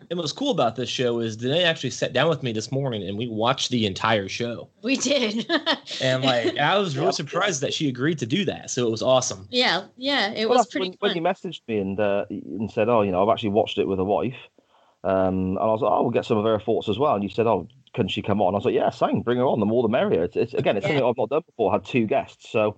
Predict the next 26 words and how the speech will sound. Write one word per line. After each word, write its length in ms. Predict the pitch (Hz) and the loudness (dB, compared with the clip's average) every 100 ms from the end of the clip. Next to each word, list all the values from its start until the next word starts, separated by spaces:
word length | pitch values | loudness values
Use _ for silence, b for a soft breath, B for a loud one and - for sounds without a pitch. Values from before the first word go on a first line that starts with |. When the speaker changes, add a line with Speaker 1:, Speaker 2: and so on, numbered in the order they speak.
| - - | -8 -10
Speaker 2:
<laughs> 160 | - 440 | -2 -2
Speaker 3:
uh, 260 | - - | 0 0
actually, 200 | 175 180 | 0 0
on, 120 | 202 - - | -2 0 -2
on, 100 | 190 _ _ _ | -2 _ _ _
on 160 | 160 190 | -2 2
that 180 | 175 147 | 2 4
note, 220 | 160 113 | 2 2
just 160 | 143 135 | -2 -6
for 80 | |
clarity 500 | 127 139 131 113 107 | -2 2 2 0 -2
and, 100 | 98 | 0
and, 500 | 90 101 101 104 101 | 0 0 0 0 0
uh, 220 | 90 98 101 | 0 0 0
and 140 | 101 | -2
so 160 | 107 101 | 2 2
on 80 | 98 | 4
for 120 | 110 | 2
everyone 240 | 98 95 | 2 2
listening, 360 | 110 - 92 82 _ _ _ _ _ _ - - | 2 0 -4 -4 _ _ _ _ _ _ -10 0
um, 260 | 110 113 | 2 2
just 260 | 104 156 - | 2 -2 -2
before 520 | 147 - 135 117 113 | -6 0 2 2 0
we 540 | 104 104 104 101 95 - _ _ - | 2 2 2 0 0 -2 _ _ -2
pressed 300 | 117 - - | -2 -2 -6
record, 480 | - 104 85 110 | -2 0 2 0